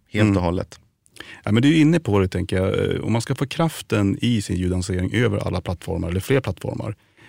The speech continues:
Speaker 2: till exempel när man lyssnar på radio, podd eller streamar, vad, finns det någonting som man bör tänka på utifrån när man bara producerar ljudet? Inte att man har hittat en ljudidentitet alla gånger kanske, men hur,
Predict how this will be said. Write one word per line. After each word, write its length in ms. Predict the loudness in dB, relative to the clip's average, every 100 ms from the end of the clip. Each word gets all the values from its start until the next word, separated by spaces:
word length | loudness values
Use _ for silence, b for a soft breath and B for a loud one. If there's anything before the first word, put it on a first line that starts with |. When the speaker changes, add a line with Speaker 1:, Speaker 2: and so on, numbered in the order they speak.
| b -6
Speaker 2:
till 100 | -4
exempel 260 | -2 -2
när 60 | -2
man 20 |
lyssnar 240 | -2 -4
på 120 | -4 -2
radio, 600 | -2 -2 -2 -2 -2 -4
podd 320 | -4 -4 -4
eller 100 | -6
streamar, 440 | -4 -4 -2 -4
vad, 280 | -2 -2 -2 -8 -14 -4
finns 220 | 0 0
det 40 | 0
någonting 220 | -2 -2
som 280 | 0 -2 -4 _
man 160 | -4 -2
bör 80 | -2
tänka 400 | 0 0 0 0
på 240 | 0 -2
utifrån 680 | -4 -6 -2 -2 0 -2 -6
när 100 | -4
man 140 | -2 -2
bara 80 | -4
producerar 760 | -2 -2 0 2 2 -2 -6 _ _ _ _ 0
ljudet? 440 | 0 0 -6 -6
Inte 240 | -4 -2
att 80 | -2
man 120 | -2
har 140 | -2 -2
hittat 280 | -2 -2 0
en 60 |
ljudidentitet 600 | 0 0 -2 0 -2 0
alla 120 | -2
gånger 180 | -2 -4
kanske, 220 | -4 -4
men 80 | -2
hur, 360 | 0 0 -2